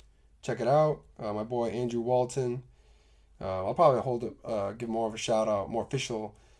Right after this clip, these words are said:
shout out on a post or something for his, his new, new company he started. So congrats to him, but thank you for listening, y'all. If you'd like to chat with me personally,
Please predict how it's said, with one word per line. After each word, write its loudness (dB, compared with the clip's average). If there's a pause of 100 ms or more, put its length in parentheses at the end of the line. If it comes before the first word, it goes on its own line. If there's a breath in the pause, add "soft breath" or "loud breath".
(120)
shout -2
out -2
on -8 (1120)
a -8
post -4
or -10
something -10 (400)
for -8
his, -10
his -10
new, -6
new -10
company -4
he -6
started. -4 (640)
So -16
congrats -4
to -8
him, -4
but -6 (1800 soft breath)
thank 10
you 4
for 8
listening, 6
y'all. 10
If 2
you'd 0
like 2
to -4
chat 4
with 0
me 2
personally, 0